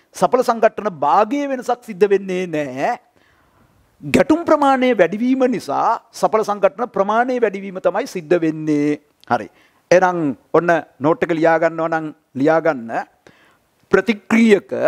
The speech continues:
කැට වශයෙන්, කැබලි වශයෙන් තියෙනවාට වඩා ප්‍රතික්‍රියක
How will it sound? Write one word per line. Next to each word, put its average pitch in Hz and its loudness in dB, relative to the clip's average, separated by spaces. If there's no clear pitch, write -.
කැට 190 2
වශයෙන්, 226 4
කැබලි 208 4
වශයෙන් 214 4
තියෙනවාට 180 0
වඩා 147 -2
ප්‍රතික්‍රියක 214 2